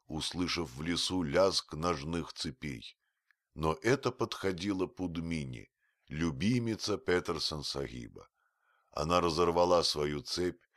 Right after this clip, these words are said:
и теперь, фыркая и ворча, поднималась на гору. Вероятно, Пудмини сломала изгородь и явилась прямо из лагеря Петерсон-сагиба.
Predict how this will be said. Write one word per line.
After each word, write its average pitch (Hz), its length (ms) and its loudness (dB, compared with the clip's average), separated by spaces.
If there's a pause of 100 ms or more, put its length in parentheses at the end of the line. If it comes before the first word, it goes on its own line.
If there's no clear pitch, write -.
(220)
и 80 120 -6
теперь, 87 380 0
фыркая 82 600 -2
и 76 180 -6
ворча, 69 680 0 (140)
поднималась 76 800 -2
на 67 180 -6
гору. 55 460 -10 (840)
Вероятно, 76 640 4
Пудмини 80 580 -4
сломала 82 560 2
изгородь 78 800 -6 (320)
и 87 80 -4
явилась 92 560 0
прямо 120 440 2
из 107 260 -4
лагеря 92 500 4
Петерсон-сагиба. 76 1200 -4